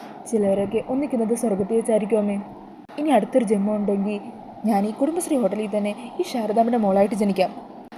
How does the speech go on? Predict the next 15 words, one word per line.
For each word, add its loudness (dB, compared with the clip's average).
അന്നേരം 2
വിഷ്ണുവേട്ടനെ 0
തന്നെ 2
വിവാഹം 4
കഴിക്കാം. 0
അങ്ങനെ 0
ഞാനും 0
വിഷ്ണുവേട്ടനും 0
പാപ്പിമോളും 0
സത്യമോളും -2
ശാരദാമ്മയും 0
കൂടി -4
സന്തോഷത്തോടെ 2
ജീവിക്കും. -2
ആ, -4